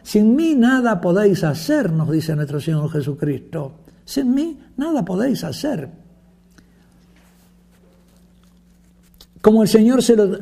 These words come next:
había dicho y jurado, le sucedía, entonces fracasaban sus planes. Entonces el Señor hizo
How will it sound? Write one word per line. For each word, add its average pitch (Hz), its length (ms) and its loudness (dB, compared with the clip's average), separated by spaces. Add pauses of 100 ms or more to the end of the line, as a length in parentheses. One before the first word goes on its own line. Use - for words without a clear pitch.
(120)
había 202 420 4
dicho 247 260 2
y 233 60 4
jurado, 175 480 2
le 208 120 4
sucedía, 160 600 2
entonces 170 460 0
fracasaban 185 540 0
sus 160 160 0
planes. 143 520 -2 (540)
Entonces 233 720 2
el 196 100 4
Señor 180 400 2
hizo 190 460 0